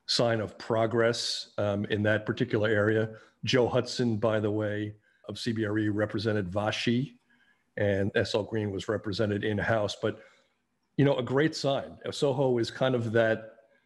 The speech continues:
part of New York that is a little bit of N Y U.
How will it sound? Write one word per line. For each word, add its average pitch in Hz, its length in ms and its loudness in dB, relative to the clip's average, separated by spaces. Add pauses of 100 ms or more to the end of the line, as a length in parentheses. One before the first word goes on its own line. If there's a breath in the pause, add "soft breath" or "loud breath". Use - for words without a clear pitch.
(180)
part 143 220 2
of 117 140 0
New 120 100 2
York 117 380 2
that 113 140 2
is 107 360 0
a 120 40 -2
little 135 240 4
bit 120 180 2
of 110 520 -2 (560 soft breath)
N 123 200 4
Y 113 180 4
U. 107 460 -2